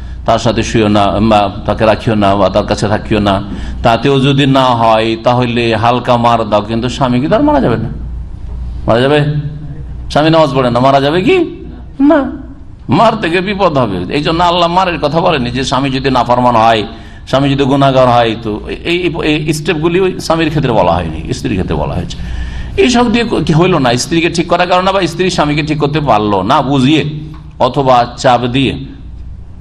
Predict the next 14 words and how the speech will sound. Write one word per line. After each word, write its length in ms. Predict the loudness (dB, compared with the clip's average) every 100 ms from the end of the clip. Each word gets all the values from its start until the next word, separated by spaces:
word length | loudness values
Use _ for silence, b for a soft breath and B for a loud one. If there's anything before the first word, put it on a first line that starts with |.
| -2
"থাকবো 300 | 0 2 0
না", 220 | 0 -4 -10 -12 -12 -14 -16 -16 -14 -12 -10 -6
এসব 340 | 0 0 0
ব-, 140 | 0 0
বলেও 360 | 2 4 2
কোনো 240 | 2 0 2
পরোয়া 360 | 2 4 4
নেই, 240 | 2 -2 -4 -10 B B B B 0
তাহলে 380 | 2 2 2 0
তখন 1080 | 2 4 2 0 2 4 2 0 -2 -6 -10 -14 -16 -14 -12 -8
বিবাহ 420 | -2 2 4 2
বিচ্ছেদ 500 | 2 -2 -2 -4 -2 0
করা 260 | 2 2
ফরজ। 840 | 0 0 0 2 0 -2 -6 -8